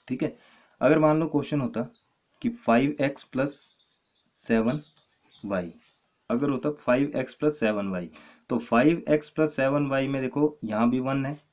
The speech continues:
यहाँ भी वन है, तो इसकी degree क्या हो गई, कुछ भी नहीं होगी, क्योंकि ये यहाँ पर क्या है, ये एक्स अलग हो गया, वाई अलग हो गया, तो इसकी हम degree नहीं लिख सकते, ठीक है। चलो, अब ये था बेसिक।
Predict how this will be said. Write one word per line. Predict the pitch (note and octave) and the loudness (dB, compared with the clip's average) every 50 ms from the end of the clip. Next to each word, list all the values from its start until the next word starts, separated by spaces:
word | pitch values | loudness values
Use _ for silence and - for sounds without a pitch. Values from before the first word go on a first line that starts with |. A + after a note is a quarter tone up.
| _ _ - | _ _ -10
यहाँ | G2+ G2+ G#2 G#2 G#2 G2+ | -8 -6 -4 -4 -4 -2
भी | A#2 D3 F3+ - _ _ _ - - | -2 -2 -4 -4 _ _ _ -12 -8
वन | G#2 G2+ G2 F#2+ F#2 | -6 -4 -4 -4 -4
है, | F#2 G2 _ _ _ _ _ - | -6 -10 _ _ _ _ _ -12
तो | A#2 - | -8 -4
इसकी | C#3 C#3 - - - D3 | -4 -6 -2 0 2 2
degree | C#3 C#3 C3+ C3 C3 B2+ B2 A#2+ | 4 2 2 2 4 2 2 4
क्या | - B2+ | 4 2
हो | A#2 G#2+ G2+ G2 | 2 2 0 0
गई, | G#2 A#2 D#3+ F3+ - _ _ _ _ _ _ _ - | 0 0 0 0 -4 _ _ _ _ _ _ _ -4
कुछ | A#2+ A#2 A#2 | -4 -2 -2
भी | B2+ C3 C#3+ | 0 0 0
नहीं | D3 C#3+ | 0 0
होगी, | C#3 C3 C3 C3 C3 - - | -2 -2 -6 -8 -10 -8 -4
क्योंकि | - A#2 A#2 A#2 B2 | -2 -2 0 0 0
ये | B2 B2+ | 2 2
यहाँ | B2+ B2+ B2+ B2+ | 2 2 0 0
पर | B2+ C#3 C3+ - | -2 -4 -6 -6
क्या | - C#3 C3+ | -4 -2 -2
है, | A#2 - - _ _ _ _ _ - | -2 -4 -6 _ _ _ _ _ -2
ये | A2+ - - - | -2 0 0 2
एक्स | B2 B2+ - - | 0 0 0 -2
अलग | - - C3 B2+ C#3 | -6 -2 0 0 0
हो | C#3+ C#3 C3+ B2+ | 0 0 -2 0
गया, | C3 C#3+ D3+ D3+ - - | 2 0 0 0 -2 -6
वाई | A2 G#2+ A2 A#2 C3 D3 D3 C3+ | -2 2 4 4 4 2 2 2
अलग | A#2 A#2 A2+ | 4 4 4
हो | G2+ G2 F#2 | 4 2 -2
गया, | E2+ F2 E2 - - _ _ _ - | -6 -8 -12 -16 -18 _ _ _ -6
तो | G#2+ A2+ | -2 -2
इसकी | A2+ - - B2 A#2 | -2 -2 0 0 0
हम | G#2+ G#2+ G#2 | 0 -2 -4
degree | G2+ G2+ G2 G#2+ A#2+ D3+ - - _ _ _ _ - | -4 -2 -2 0 -2 -2 -2 -6 _ _ _ _ -8
नहीं | G#2 G2+ G#2+ G2 G#2 A#2 D3+ F3+ - _ _ - | -6 -4 -2 -2 0 -2 -2 -2 -4 _ _ -10
लिख | - G2+ G2 - | -8 -8 -8 -8
सकते, | - F#2 - - _ - G2+ G2+ F#2 - - _ _ _ _ _ _ - | -10 -12 -14 -12 _ -6 -6 -6 -6 -8 -12 _ _ _ _ _ _ -8
ठीक | - C3+ - G3 | -8 -6 -4 -4
है। | G3+ - - _ _ _ _ _ _ _ _ _ _ _ _ _ _ _ _ - | -6 -8 -10 _ _ _ _ _ _ _ _ _ _ _ _ _ _ _ _ -4
चलो, | A#2+ A#2 C3 C#3 C#3+ - _ - | -2 0 0 0 -2 -6 _ -12
अब | - - - - _ - | -12 -12 -12 -4 _ 4
ये | B2 C3+ - | 4 4 4
था | E3 | 2
बेसिक। | D3 A#2+ A#2 A2 - - - A#2+ - | 2 2 0 0 0 -2 -6 -8 -8